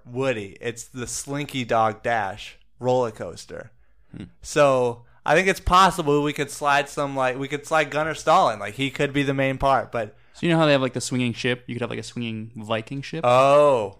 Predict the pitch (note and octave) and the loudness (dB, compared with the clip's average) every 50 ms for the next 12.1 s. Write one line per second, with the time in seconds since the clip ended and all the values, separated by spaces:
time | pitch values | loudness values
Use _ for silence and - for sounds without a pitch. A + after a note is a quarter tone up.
0 | - - E2+ F2 F#2 F#2 E2+ E2 - A#2+ B2 B2 - - - C3 A#2 G#2+ G2 - | -16 -14 -14 -12 -12 -14 -14 -8 -6 -6 -6 -6 -8 -8 -6 -4 -4 -4 -6 -10
1 | - _ _ _ - - C3 - C3+ A#2 A#2 A2+ - B2 A#2+ B2 F3+ F#3 E3+ E3+ | -18 _ _ _ -10 -10 -4 -2 -2 -2 -2 -2 -4 -6 -4 -2 -2 0 0 0
2 | D#3 C#3+ C3+ C3 B2 A#2 A#2 A2+ - - A2 A2+ A#2+ A2+ A2 G#2+ G#2+ G#2+ - - | 0 0 0 -2 -2 -4 -6 -8 -10 -12 -10 -8 -6 -6 -6 -6 -8 -12 -16 -20
3 | _ _ - B2 A#2+ A2+ B2 B2 B2 C3 C3 B2 B2+ B2 A#2 A#2 A#2 A2+ A2+ A2+ | _ _ -8 -6 -4 -2 -2 -2 0 0 0 0 0 0 0 0 0 0 0 -2
4 | A2+ A2+ A2+ G#2+ - - A#2 - - A#2+ A2+ A2+ A#2 A#2 A2+ A2 A2 A2 - A#2+ | -4 -6 -8 -12 -8 -8 -8 -8 -6 -6 -8 -8 -8 -8 -8 -8 -8 -6 -8 -10
5 | A2+ - - - - A2+ A2+ - - A#2 A2 G#2 G#2+ - - - - C3 B2+ C#3 | -10 -10 -12 -10 -10 -10 -10 -10 -10 -10 -10 -10 -10 -14 -16 -18 -14 -2 0 2
6 | D3+ - - - C3+ F2+ F2 - - - - F2+ F#2 A#2+ A#2+ - A2+ A#2 A#2+ B2 | 2 2 2 0 0 0 -2 -10 -8 -4 0 0 2 0 0 0 0 0 2 2
7 | B2+ B2+ B2+ B2 A#2+ - - - B2+ B2 A#2+ A#2 A#2 A2+ A2+ A2 - - - _ | 2 2 2 0 -2 -4 -8 -6 -4 -4 -2 -2 -4 -4 -6 -8 -12 -20 -20 _
8 | _ _ _ _ _ _ _ - F3 F#3+ G3 F#3 - A#2 A2 G#2+ G#2+ A2+ - - | _ _ _ _ _ _ _ -4 0 0 0 0 0 -2 -2 -2 -4 -8 -10 -14
9 | - - _ _ _ - C3 A#2 A#2 A#2 - - A#2+ A#2 B2+ C3 C3+ C3+ C3 B2+ | -20 -20 _ _ _ -14 -12 -12 -12 -10 -8 -2 0 2 2 2 2 2 0 0
10 | B2 B2 A#2+ A#2 A#2 A#2 A#2 A2+ A#2+ A2+ A2 - A#2+ A#2 A2+ A#2 A#2 A#2 A2+ A2+ | -2 -2 -4 -4 -4 -6 -6 -6 -6 -10 -8 -8 -8 -6 -6 -8 -8 -10 -10 -12
11 | A2+ A2 A2 A2 - _ _ _ _ _ _ _ - G#2+ G#2+ G#2+ G#2+ G#2 G#2 G#2 | -12 -12 -12 -14 -16 _ _ _ _ _ _ _ -12 -10 -8 -8 -8 -8 -8 -10
12 | C3+ | -12